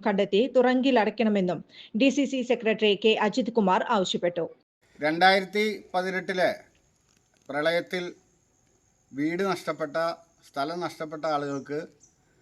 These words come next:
Speaker 2: വീട് നൽകുന്നതിന് വേണ്ടി ദുബായ് ആസ്ഥാനമായ റെഡ് ക്രസന്റിൻ്റെ ഫണ്ട് ഉപയോഗിച്ച് സംസ്ഥാന സർക്കാർ നിർമ്മാണം ആരംഭിച്ച ലൈഫ് മിഷൻ ഫ്ലാറ്റിൻ്റെ അവിടെയാണ് നമ്മൾ നിൽക്കുന്നത്. അഞ്ച് വർഷം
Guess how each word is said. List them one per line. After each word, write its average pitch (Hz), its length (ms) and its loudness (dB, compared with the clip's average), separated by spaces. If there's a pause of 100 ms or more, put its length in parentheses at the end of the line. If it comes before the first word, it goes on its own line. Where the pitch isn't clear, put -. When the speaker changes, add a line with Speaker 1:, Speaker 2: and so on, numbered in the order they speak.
(420)
Speaker 2:
വീട് 180 560 -2
നൽകുന്നതിന് 165 480 -4
വേണ്ടി 143 480 -6 (380)
ദുബായ് 147 440 0
ആസ്ഥാനമായ 165 920 -2
റെഡ് 143 360 -6
ക്രസന്റിൻ്റെ 160 760 -4 (1000)
ഫണ്ട് 151 320 -2
ഉപയോഗിച്ച് 143 600 -2 (1800)
സംസ്ഥാന 156 440 -2
സർക്കാർ 165 440 -2
നിർമ്മാണം 151 520 -4
ആരംഭിച്ച 139 380 -6
ലൈഫ് 143 800 -4 (140)
മിഷൻ 143 320 -8
ഫ്ലാറ്റിൻ്റെ 135 600 -8
അവിടെയാണ് 127 340 -4
നമ്മൾ 123 240 -8
നിൽക്കുന്നത്. 104 480 -12 (1000)
അഞ്ച് 139 240 -2
വർഷം 190 480 0